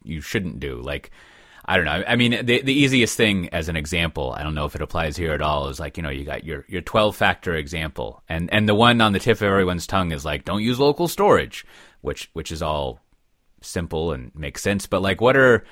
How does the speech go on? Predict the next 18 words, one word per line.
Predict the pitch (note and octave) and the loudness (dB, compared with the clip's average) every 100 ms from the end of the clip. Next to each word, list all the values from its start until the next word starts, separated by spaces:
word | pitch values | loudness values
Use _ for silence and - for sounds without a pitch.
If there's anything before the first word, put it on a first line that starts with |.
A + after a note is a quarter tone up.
| - _ | -20 _
what | A#2+ | 6
are | D#3 | 8
some | F3+ D#3 | 6 4
of | |
the | C3 | 2
things | - C#3 C3 A2+ G2 | 4 2 4 0 -2
and | F#2 | 0
ways | G2 G#2 F#2 | 2 4 2
you | F2+ | 2
have | F#2 - | 2 2
to, | F#2 | -2
like, | E2 D#2+ | -2 0
architect | F2+ F2+ F#2+ G2+ F2 - | -2 -2 -2 -2 -2 -2
and, | D2+ D2 - | -8 -8 -8
and | D2 | -6
write | D#2+ E2+ | -4 -2
your | D2 | -4
s-, | D#2 | -8